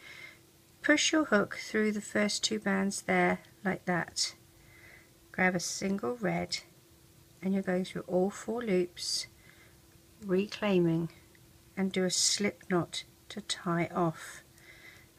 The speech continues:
Okay, now you're going to make sure that the bits with the bands covering the paper clip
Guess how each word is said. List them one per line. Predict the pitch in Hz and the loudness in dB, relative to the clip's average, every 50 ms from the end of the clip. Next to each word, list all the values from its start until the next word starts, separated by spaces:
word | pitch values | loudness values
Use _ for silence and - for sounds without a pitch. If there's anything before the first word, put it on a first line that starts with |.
| - - | -20 -20
Okay, | - - - 165 160 170 196 262 - - - - - - - - - | -14 -10 -6 -4 -2 -2 -4 -6 -8 -16 -20 -20 -20 -20 -12 -4 0
now | 196 185 170 170 170 170 - - - - - - - - - - - - - - | 2 4 4 4 2 0 -2 -8 -20 -20 -20 -20 -20 -20 -20 -20 -20 -20 -20 -10
you're | - 190 185 170 | -4 0 0 2
going | - 190 175 175 175 | 4 4 4 4 2
to | - - | 2 2
make | 185 190 175 175 | 2 4 4 2
sure | - 208 202 180 | 2 2 2 4
that | 185 180 170 - - | 4 2 0 0 2
the | - 175 175 170 | 2 4 4 4
bits | - - 196 - - - - - | 4 2 2 2 2 -2 0 2
with | 185 170 175 - | 0 0 0 0
the | 170 165 151 156 175 - - - - - - - - - - - - | -2 0 0 0 -2 -6 -10 -20 -20 -20 -20 -20 -20 -20 -20 -14 -12
bands | 180 175 - 175 175 180 180 185 190 190 - - | -6 -2 2 2 4 4 4 4 2 0 -2 -4
covering | - - - 180 160 - - 175 196 202 202 208 214 208 - - - - _ - - - 214 | -4 2 4 4 4 4 4 2 2 2 2 -2 -2 -4 -10 -20 -20 -20 _ -20 -16 -8 -2
the | 202 196 190 190 190 190 190 196 185 - - _ - _ - - _ - | 0 0 2 2 2 2 0 0 -2 -4 -8 _ -20 _ -20 -20 _ -4
paper | - 214 208 - 208 | -2 -2 -2 -2 -6
clip | - - - 262 254 - | -6 -2 -2 -2 -2 -4